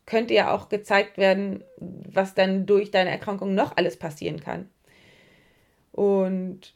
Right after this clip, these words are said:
lies alle möglichen Horrorstories in den Nachrichten, damit du dich noch stärker mit dir und deiner Krankheit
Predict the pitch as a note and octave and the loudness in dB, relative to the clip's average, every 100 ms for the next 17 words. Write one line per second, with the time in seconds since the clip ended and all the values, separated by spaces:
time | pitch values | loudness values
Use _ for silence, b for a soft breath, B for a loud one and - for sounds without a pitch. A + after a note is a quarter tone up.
0 | _ _ - G3 D4 D4 B3 D#4+ D4 C#4 | _ _ -6 2 2 6 6 6 4 -2
1 | C#4 A3+ G#3 B3 A#3 A3 G3+ G#3 G#3 G3+ | -6 -8 -2 0 0 0 0 0 -2 -6
2 | - G#3 G3+ G3+ A3+ A3 - G3 G3+ G#3 | -6 -2 0 0 0 -4 -8 -6 -6 -8
3 | - _ _ _ _ - G3+ G#3+ G#3+ G3 | -14 _ _ _ _ 2 4 4 0 -4
4 | G3+ - G#3 A3 C#4 - - - G#3 A3 | -4 -6 -4 -2 -2 -6 -18 0 8 8
5 | A#3 A#3 G#3+ G3 F#3+ - A3 B3+ G#3 G3 | 6 0 0 0 -6 -6 2 2 4 0
6 | F#3+ F#3 - G#3+ A#3 G#3+ G#3 | 0 -4 -4 -4 -2 -2 -4